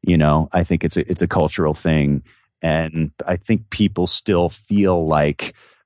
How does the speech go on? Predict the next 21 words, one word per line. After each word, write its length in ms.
you 100
know, 280
a 80
man's 500
voice 380
has 180
more 180
authority 600
or 260
more 220
gravitas. 840
Um, 540
and 380
so 600
I, 140
I 120
think 200
that 120
that's 180
probably 420
gonna, 220